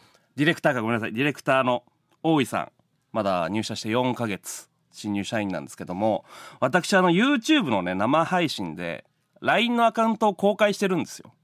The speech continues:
で、大井さんが、それこそまだこの会社に入る前に、それ見てて、「俺登録してたんですよ」って、このタイミングで言ってきてくれて、「本当？」っつって検索して、大井さんのそのlineのね、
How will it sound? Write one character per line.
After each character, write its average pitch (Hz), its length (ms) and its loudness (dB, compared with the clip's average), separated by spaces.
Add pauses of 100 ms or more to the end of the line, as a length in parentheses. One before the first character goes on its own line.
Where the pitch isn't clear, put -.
(600)
で、 135 340 0 (600)
大 202 220 4
井 - 20 4
さ 120 180 0
ん 95 100 -4
が、 120 320 2
そ - 100 -10
れ 135 60 -2
こ 117 60 -8
そ 120 60 -6
ま 110 100 0
だ 95 100 -4
こ - 120 -10
の 123 200 -4
会 131 160 -6
社 135 80 -4
に 131 40 -2
入 190 240 2
る 123 120 -4
前 143 280 2
に、 113 320 -2 (380)
そ - 180 -4
れ 185 120 4
見 208 160 4
て 165 100 -2
て、 104 360 -4 (540)
「俺 123 140 -4
登 196 260 4
録 233 140 0
し - 60 -2
て 226 60 -6
た 262 120 6
ん 214 60 4
で 160 80 0
す - 120 -6
よ」 101 140 -2
っ - 0 -
て、 - 140 -20 (240)
こ 175 120 -2
の 196 80 2
タ 190 120 2
イ 185 60 0
ミ 180 60 -2
ン - 20 -2
グ 175 60 -2
で 165 100 2
言 165 80 -2
っ - 20 -8
て 185 140 -10
き - 60 -12
て 151 60 -4
く 95 100 -10
れ 82 80 -12
て、 87 280 -8 (240)
「本 226 300 0
当？」 311 140 4
っ - 40 -4
つ - 80 -12
っ - 40 -12
て 196 140 -8
検 180 280 -6
索 180 200 -8
し - 80 -12
て、 185 360 0 (640)
大 196 140 6
井 180 40 2
さ 127 140 2
ん 98 80 0
の 92 80 -4
そ 101 100 -8
の 87 180 -4
line 113 220 0
の 117 140 -2
ね、 160 240 0